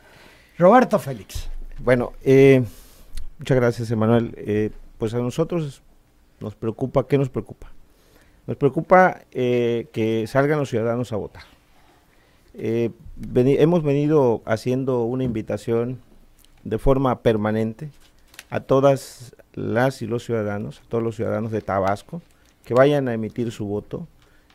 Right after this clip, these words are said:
Speaker 2: Estamos preparados, nos venimos preparando ya desde dos mil diecisiete, dos mil dieciocho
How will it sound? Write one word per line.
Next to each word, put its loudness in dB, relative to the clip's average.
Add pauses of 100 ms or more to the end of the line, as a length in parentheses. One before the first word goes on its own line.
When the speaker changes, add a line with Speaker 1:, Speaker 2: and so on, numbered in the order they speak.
(220)
Speaker 2:
Estamos 0
preparados, 2
nos -6
venimos -4
preparando 0
ya -2
desde -4
dos -6
mil -6
diecisiete, -10
dos -10
mil -6
dieciocho -8